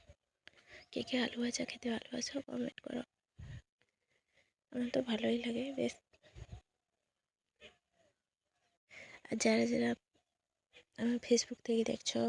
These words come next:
Facebook-টাকে ফলো করো, লাইক কমেন্ট করো। আর যারা যারা YouTube থেকে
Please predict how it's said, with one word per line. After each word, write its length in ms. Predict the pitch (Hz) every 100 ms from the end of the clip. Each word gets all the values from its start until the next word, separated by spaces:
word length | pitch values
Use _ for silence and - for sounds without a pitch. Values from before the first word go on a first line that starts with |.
| 226 _
Facebook-টাকে 760 | 214 - - - 226 214 220 220 294 _ -
ফলো 240 | 220 247 254
করো, 240 | 247 247 247 262 233
লাইক 160 | 208 208 -
কমেন্ট 240 | 208 214 -
করো। 180 | 220 254 294 _ _ - - _ -
আর 80 | 190
যারা 160 | - 196
যারা 160 | 202 208 226
YouTube 280 | - 247 -
থেকে 160 | 247